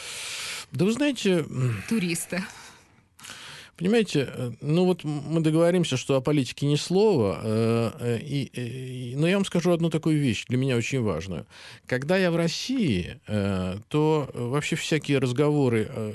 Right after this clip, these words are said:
Speaker 1: ну, всякие критические разговоры об Украине, да, я как-то пресекаю. Знаете, из, из очень простых соображений. Я, я, э, исхожу вот из чего. Я россиянин, да, я гражданин России, я, э, э,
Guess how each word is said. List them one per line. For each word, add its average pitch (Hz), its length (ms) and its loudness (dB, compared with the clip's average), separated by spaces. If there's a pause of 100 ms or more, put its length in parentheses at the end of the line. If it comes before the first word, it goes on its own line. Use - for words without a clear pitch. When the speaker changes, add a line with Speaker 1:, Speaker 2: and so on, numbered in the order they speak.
Speaker 1:
ну, 170 160 2
всякие 139 340 -2
критические - 680 0
разговоры 110 540 2
об 123 100 -2
Украине, 190 580 0
да, 151 300 -2
я 143 220 0
как-то 165 260 -4
пресекаю. 101 580 -4
Знаете, 202 380 -2
из, 165 320 -2
из 180 160 2
очень 208 200 0
простых 190 320 -2
соображений. 90 640 -10 (580)
Я, 214 220 0
я, 233 320 0
э, 170 400 -2 (420)
исхожу 180 340 0
вот 143 180 0
из 95 60 -4
чего. 85 240 -8
Я 160 260 2
россиянин, 107 720 -2 (160)
да, 233 260 0
я 226 400 0 (120)
гражданин 160 460 2
России, 180 480 0
я, 180 240 2
э, 104 480 -2 (440)
э, 95 360 -2